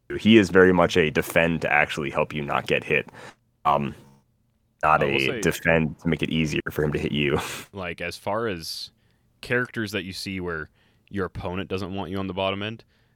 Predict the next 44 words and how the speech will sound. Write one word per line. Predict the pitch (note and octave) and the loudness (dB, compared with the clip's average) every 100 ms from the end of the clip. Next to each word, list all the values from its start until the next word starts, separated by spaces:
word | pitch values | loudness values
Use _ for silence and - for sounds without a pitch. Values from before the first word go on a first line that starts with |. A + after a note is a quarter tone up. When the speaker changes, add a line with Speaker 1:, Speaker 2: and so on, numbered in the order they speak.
| _ | _
Speaker 2:
they | F#2 | -6
don't | A2+ | -4
really | D#3 | -4
want | A2+ G#2 | -2 -4
you | G#2 | -4
on | F2+ | -8
the | D#2+ | -10
top | - F2 F#2 | -8 -6 -6
end | D#2+ D2+ | -8 -8
either, | E2 D2+ A#1+ - _ - | -10 -10 -14 -18 _ -14
because, | E2+ E2+ E2+ - | -10 -8 -6 4
like, | |
Speaker 1:
Yeah. | G#2+ A#2 D#2+ | 8 10 8
Speaker 2:
eleven | - A#2 | 4 -6
for | - | -16
three | F#2+ - G2 G2 | -18 -14 -12 -10
with | E2+ E2+ | -12 -14
Empower | D#2 F2+ F2 E2+ D#2+ D#2 _ _ _ - | -16 -12 -10 -10 -12 -16 _ _ _ -20
is | - | -18
kinda | - - F#2+ G2 | -16 -10 -8 -6
bad. | F2 E2+ D2+ C#2 - | -6 -6 -6 -8 -8
So | F2 D#2+ D2 _ _ _ | -8 -8 -10 _ _ _
if | G2 - | -10 -4
they | A2 | -4
can | G2 | -6
hit | F2 G2+ - | -8 -10 -6
you | A2+ A#2 B2 - _ _ | -6 -4 -6 -14 _ _
to | - | -8
that | G#2 - | -6 -6
sweet | - A2+ - | -8 -10 -10
spot, | A2 G#2+ | -8 -6
that, | F#2+ D2+ | -6 -10
like, | - | -12
click | - G2 - | -10 -10 -12
three, | - F2 G2 G2+ - _ _ _ | -16 -12 -10 -10 -12 _ _ _
where | - E2 | -12 -10
you're | D#2 - | -10 -10
only | F2 F2+ F#2 | -8 -6 -6
defending | F2 G2 F#2 F2+ | -6 -6 -6 -6
an | E2+ | -8
eighteen, | - F#2 - F#2 F#2 | -10 -10 -10 -10 -8
which | D#2+ | -10
is | - | -12
still | - - F2 E2+ E2+ | -12 -8 -6 -6 -8